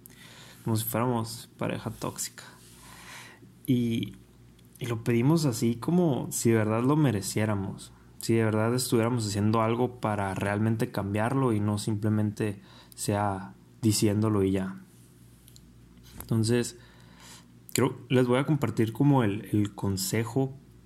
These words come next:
en cuestión de este tema de las segundas oportunidades, pero el consejo es, es para mí mismo. Y si tú quieres tomarlo para ti, adelante. Saca lo mejor, siempre así de todo tienes que sacar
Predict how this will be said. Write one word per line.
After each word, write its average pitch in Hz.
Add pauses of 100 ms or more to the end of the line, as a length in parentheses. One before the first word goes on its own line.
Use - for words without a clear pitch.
(100)
en 107
cuestión 104
de 117
este 113
tema 127
de 131
las 113
segundas 113
oportunidades, 113 (760)
pero 117
el 113
consejo 117
es, -
es 113
para 127
mí 107
mismo. 101 (600)
Y 110
si 107
tú 107
quieres 135
tomarlo 117 (300)
para 98
ti, -
adelante. 101 (680)
Saca 107
lo 120
mejor, 113
siempre 117
así 113
de 117
todo 113
tienes 113
que -
sacar 107